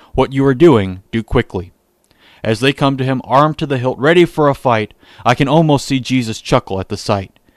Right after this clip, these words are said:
He asked the question knowing that no one is going to give him an answer.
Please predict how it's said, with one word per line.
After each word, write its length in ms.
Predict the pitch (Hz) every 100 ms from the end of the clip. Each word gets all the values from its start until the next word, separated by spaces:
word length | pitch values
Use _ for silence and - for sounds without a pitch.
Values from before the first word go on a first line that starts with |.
| _ _ _ -
He 180 | 165
asked 280 | 156 165 -
the 60 | 135
question 440 | - 123 - 127
knowing 300 | 151 139 107
that 100 | 104
no 160 | 131 127
one 180 | 110 101
is 120 | 98
going 240 | 110 107
to 80 | 98
give 240 | 95 107
him 120 | 101 92
an 100 | 92
answer. 420 | 101 107 87